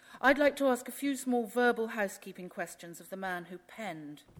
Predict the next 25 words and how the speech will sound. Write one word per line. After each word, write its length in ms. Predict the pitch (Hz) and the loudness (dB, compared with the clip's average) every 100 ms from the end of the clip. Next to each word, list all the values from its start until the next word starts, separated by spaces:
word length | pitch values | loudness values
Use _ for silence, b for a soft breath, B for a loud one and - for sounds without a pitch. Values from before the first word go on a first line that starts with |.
| - _ - | -20 _ -14
this. 400 | 147 131 - - - B B B - | -14 -12 -16 -20 -20 B B B -8
Penned 500 | 262 254 202 190 185 - | -2 -2 -2 -8 -14 -18
is 100 | 202 | -10
something 400 | - 202 208 - | -6 -6 -8 -8
only 280 | 226 214 208 | -6 -4 -8
dud 360 | - 226 196 180 | -2 2 2 2
writers 460 | 151 151 - 143 | -2 -2 -10 -16
admit 260 | 151 160 - | -12 -12 -14
to 80 | 165 | -14
doing, 360 | 175 165 143 143 _ _ B B B B - | -10 -8 -8 -14 _ _ B B B B -10
and 140 | 190 | -4
they 100 | 202 | -2
boast 380 | 185 180 175 - | 0 0 -2 -12
it. 140 | 139 _ _ | -18 _ _
Calligrapher's 640 | - 302 320 294 277 180 - | -2 0 0 -2 -4 -6 -8
pen, 380 | - 147 131 147 _ - - | -10 -10 -10 -16 _ -20 -12
shepherd's 600 | - 311 - 196 160 - | -2 -2 0 -6 -6 -10
pen. 460 | - 151 185 269 - _ - - - | -10 -8 -10 -16 -20 _ -20 -10 -4
A 60 | |
pen 580 | 247 - 339 349 190 160 - | -4 -2 0 0 -2 -8 -10
is 100 | 196 | -10
a 60 | |
female 560 | 226 - 302 294 277 262 | -8 -4 -2 0 2 0
swan. 720 | 254 - 302 262 170 143 147 _ _ _ _ _ _ _ _ _ _ _ b b b b b b _ _ - | -4 -4 0 0 -2 -8 -14 _ _ _ _ _ _ _ _ _ _ _ b b b b b b _ _ -2
When 440 | 247 294 294 285 | 2 2 0 -4